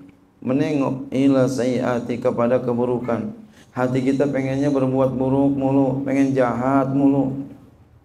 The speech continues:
Nggak boleh orang punya, kalau orang punya pengennya minta aja. Pengen aja orang punya, iri aja orang punya. Gedek aja ngeliat orang bahagia.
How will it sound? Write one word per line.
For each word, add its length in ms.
Nggak 240
boleh 240
orang 400
punya, 320
kalau 240
orang 160
punya 320
pengennya 560
minta 640
aja. 240
Pengen 560
aja 240
orang 240
punya, 400
iri 560
aja 320
orang 240
punya. 320
Gedek 480
aja 240
ngeliat 240
orang 320
bahagia. 560